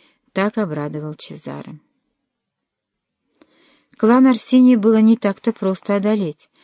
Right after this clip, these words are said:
как казалось молодому самонадеянному герцогу и его ослепленному любовью отцу.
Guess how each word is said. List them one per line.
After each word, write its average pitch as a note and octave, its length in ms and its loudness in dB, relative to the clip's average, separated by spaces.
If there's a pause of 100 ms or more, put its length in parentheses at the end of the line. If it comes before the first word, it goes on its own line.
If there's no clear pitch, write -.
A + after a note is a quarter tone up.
(240)
как F3 140 -14
казалось F3 540 -4
молодому F3+ 480 -4
самонадеянному F3 920 -6
герцогу - 640 -10 (640)
и G3+ 60 -6
его F3 280 -4
ослепленному F#3+ 760 -4
любовью D#3 560 -8
отцу. - 360 -16